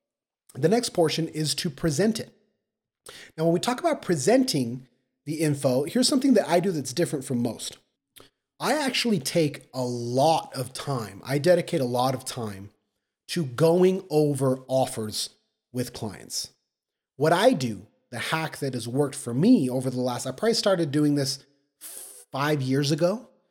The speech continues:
is I actually do a screen share video of the offer. I used to use Vimeo, now I use Loom.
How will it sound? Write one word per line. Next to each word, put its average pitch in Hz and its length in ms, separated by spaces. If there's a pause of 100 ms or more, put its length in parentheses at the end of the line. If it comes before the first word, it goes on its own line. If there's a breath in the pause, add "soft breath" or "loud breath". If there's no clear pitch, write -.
(340)
is 139 140
I 185 200
actually 247 460
do 180 180
a 147 40
screen 190 540
share 185 320
video 139 640 (520)
of 160 260
the 165 160
offer. 127 520 (180)
I 139 60
used 170 280
to 202 40
use 175 220
Vimeo, 180 520
now 147 200
I 147 80
use 135 260
Loom. 170 540